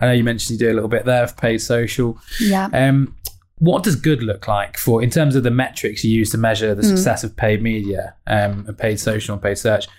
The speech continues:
Speaker 1: What do you consider good, or what are the metrics you pay close attention to? Like,
Speaker 2: Mm-hmm.
Speaker 1: do Refi,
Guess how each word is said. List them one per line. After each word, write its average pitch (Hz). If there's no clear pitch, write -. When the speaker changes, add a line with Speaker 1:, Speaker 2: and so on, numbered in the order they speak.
Speaker 1:
What 143
do 151
you 139
consider 120
good, 117
or 113
what 123
are 120
the 120
metrics 123
you 131
pay 113
close 113
attention 117
to? 107
Like, 208
Speaker 2:
Mm-hmm. 202
Speaker 1:
do 151
Refi, 117